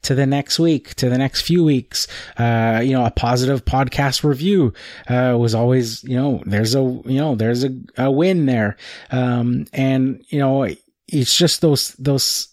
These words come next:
small wins that would help you to validate, uh, you know, that belief in yourself, uh, the belief that you knew, you know, that this crazy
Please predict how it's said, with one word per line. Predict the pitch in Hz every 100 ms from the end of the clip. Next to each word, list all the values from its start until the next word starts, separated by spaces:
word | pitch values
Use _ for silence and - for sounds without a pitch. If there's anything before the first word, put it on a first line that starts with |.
| -
small | - - 156 170 175 175 151
wins | 147 175 143 120 120 120 - - - - -
that | 131 117
would | 135
help | - - 165 180 - 139
you | 127 127 123 123 120 - - -
to | - 156 143 139 135 135 131 _ _ _ -
validate, | 98 113 - 196 185 127 110 98 - - _ _ _ _ _ _ _ - -
uh, | 120 123 117 110
you | 143
know, | 135
that | 127 113 110
belief | 135 143 156 -
in | 151 139
yourself, | 131 117 - 143 104 - - - - - -
uh, | 123 120 117
the | 117 120
belief | 123 127 151 147 -
that | 131 127 131
you | 139
knew, | 139 143 180 160 135 131 123 - - - - _ _ _ _ _ _ _ _
you | 151
know, | 139 123 120 120
that | 123
this | 135 127
crazy | - - 175 175 175 160 147 151 147 139 135 131